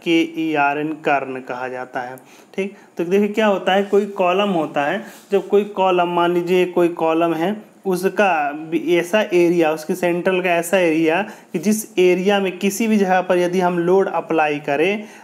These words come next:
तो उस load के कारण tension, क्या कॉलम में किसी पर टेंशन ना उत्पन्न हो, सिर्फ और सिर्फ compressive load ही उत्पन्न हो,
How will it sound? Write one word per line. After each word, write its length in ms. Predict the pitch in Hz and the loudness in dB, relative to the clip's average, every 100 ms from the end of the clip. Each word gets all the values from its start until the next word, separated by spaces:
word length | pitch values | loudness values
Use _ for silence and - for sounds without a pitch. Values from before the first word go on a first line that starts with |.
| - | -4
तो 160 | 190 - - | -4 -4 0
उस 200 | 214 214 | 0 2
load 360 | 190 190 185 175 | 4 4 4 0
के 100 | 175 | -2
कारण 340 | 175 156 165 | 0 0 0
tension, 460 | 165 180 180 190 196 170 160 160 170 165 156 - | -2 -2 -2 -2 -2 -2 -6 -8 -8 -8 -8 -6
क्या 140 | 175 160 | -4 -4
कॉलम 380 | 160 165 175 | 0 0 0
में 100 | 185 | -2
किसी 220 | 185 185 208 | -4 -2 -2
पर 120 | 208 | -2
टेंशन 460 | 214 190 185 202 | -2 -4 -2 -2
ना 140 | 190 165 | 0 -2
उत्पन्न 260 | 156 165 | -2 -4
हो, 80 | 175 | -2
सिर्फ 280 | 175 214 208 | -2 -2 -2
और 100 | 180 | -2
सिर्फ 180 | 180 233 - | -2 -6 -2
compressive 540 | 175 175 175 180 202 | -2 0 -2 0 0
load 340 | 180 180 202 170 | 2 2 2 2
ही 100 | 165 | -2
उत्पन्न 500 | 160 156 160 151 143 | -2 -2 -2 -2 -2
हो, 260 | 127 131 | -4 -8